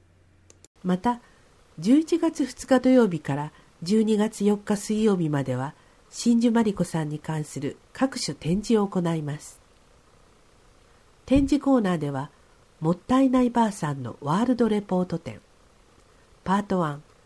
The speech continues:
地球の問題と世界の子どもたち。地球で起きている問題と私たちの暮らしとのつながりを伝える展示会です。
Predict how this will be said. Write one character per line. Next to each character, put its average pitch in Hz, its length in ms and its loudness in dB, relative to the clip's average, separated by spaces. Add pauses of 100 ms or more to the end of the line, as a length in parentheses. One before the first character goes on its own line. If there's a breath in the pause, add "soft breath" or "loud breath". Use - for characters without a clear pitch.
(260)
地 - 160 -14
球 269 240 4
の 254 120 4
問 226 260 2
題 202 200 -2
と 185 260 -6 (240)
世 - 240 -2
界 233 240 2
の 127 100 -6
子 - 140 -8
ど 143 100 -4
も 135 140 -4
た 123 140 -10
ち。 - 200 -20 (1800)
地 - 140 -12
球 269 260 8
で 254 100 10
起 254 180 6
き - 0 -
て 196 120 0
い 175 100 4
る 160 100 0
問 170 240 0
題 170 180 0
と 170 280 -6 (320 soft breath)
私 254 320 2
た 226 140 2
ち 185 120 -4
の 156 100 0
暮 180 200 0
ら 196 60 0
し - 80 -8
と 196 120 -2
の 170 100 2
つ - 200 -8
な 190 120 2
が 208 120 0
り 208 140 0
を 202 80 2
伝 185 340 0
え 175 40 0
る 180 100 -2
展 165 160 -4
示 156 180 -6
会 127 240 -10
で 120 160 -12
す。 - 200 -18